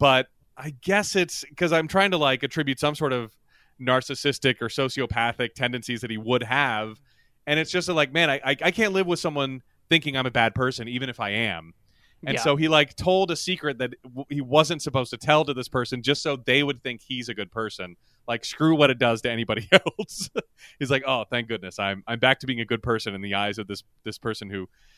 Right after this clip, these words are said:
Speaker 1: and if it, maybe it's because it's not one of his friends. Like, someone like Jeff, if they're like, "Oh, Larry David's an asshole. Of course I know that." Or Cheryl,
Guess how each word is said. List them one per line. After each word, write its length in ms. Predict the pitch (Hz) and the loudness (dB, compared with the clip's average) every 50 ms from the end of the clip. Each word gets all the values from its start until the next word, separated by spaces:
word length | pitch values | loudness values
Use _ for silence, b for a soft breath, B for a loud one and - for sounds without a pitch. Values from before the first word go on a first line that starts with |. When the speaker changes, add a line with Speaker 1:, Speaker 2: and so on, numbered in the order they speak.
| _ _ - | _ _ 2
Speaker 1:
and 100 | 170 190 | 4 6
if 80 | 214 226 | 6 6
it, 160 | 226 208 202 | 6 4 4
maybe 220 | 208 214 226 254 | 4 4 4 4
it's 100 | 233 - | 2 -2
because 260 | - 202 - 202 190 180 | -4 -2 0 2 2 2
it's 120 | 165 - | -2 0
not 240 | 160 147 139 147 147 | 2 2 2 4 2
one 140 | 143 139 135 | 2 0 0
of 60 | 123 | 0
his 100 | 123 - | -4 -4
friends. 600 | - - 143 143 117 87 76 80 85 - - - _ | -2 0 0 0 0 -2 -6 -10 -18 -20 -20 -16 _
Like, 480 | 117 123 123 117 117 110 - _ _ _ _ _ _ _ _ _ _ _ - | -2 0 2 2 2 0 -4 _ _ _ _ _ _ _ _ _ _ _ 2
someone 240 | - 214 208 196 | 4 6 6 8
like 160 | 170 147 139 120 | 6 4 4 4
Jeff, 420 | - 165 196 190 147 123 127 - | 6 8 10 10 10 8 4 2
if 100 | 147 131 - | 0 -2 2
they're 120 | 139 139 | 2 4
like, 160 | 135 135 135 | 4 4 4
"Oh, 80 | 170 151 | 4 4
Larry 240 | 127 127 127 127 123 | 4 4 2 4 4
David's 240 | 131 131 127 123 135 | 2 2 2 0 0
an 80 | 131 | 0
asshole. 320 | 135 147 143 - 120 98 90 | 0 0 -2 -2 -4 -6 -6
Of 80 | 87 | -4
course 260 | - - 143 113 - | 0 2 2 2 0
I 80 | 101 95 | -2 -4
know 120 | 90 90 92 | -4 -4 -2
that." 300 | 113 117 107 98 110 131 | 0 0 0 0 0 0
Or 80 | 127 | -2
Cheryl, 560 | 113 - - 165 175 147 110 95 95 113 135 | -2 2 4 6 6 6 6 2 0 -2 -6